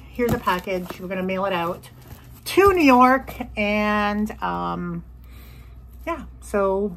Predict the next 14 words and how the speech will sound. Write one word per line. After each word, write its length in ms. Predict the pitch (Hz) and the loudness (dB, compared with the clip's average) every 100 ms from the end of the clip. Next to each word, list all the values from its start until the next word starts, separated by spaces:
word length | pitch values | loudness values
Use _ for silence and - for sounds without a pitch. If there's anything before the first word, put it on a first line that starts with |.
| - | -4
we 300 | 208 208 208 - - - - - - | -2 0 -2 -8 -20 -20 -20 -20 -8
did 140 | 196 | -4
a 40 | 196 | 0
really 220 | 190 208 | 2 2
good 140 | 208 | 2
sale. 360 | 185 233 226 - - | -2 -8 -8 -12 -18
So 160 | - 190 | -12 -6
we 80 | 175 | -6
turned 360 | - 220 214 | 0 2 2
eight 220 | 220 202 196 | 0 -2 4
dollars 520 | 196 233 190 196 202 | 6 6 2 -4 -6
into 360 | 190 175 190 180 | -8 -6 -6 -6
two 180 | 202 | -6
fifty. 560 | 180 233 247 214 208 254 | -4 -4 -4 -4 -4 -4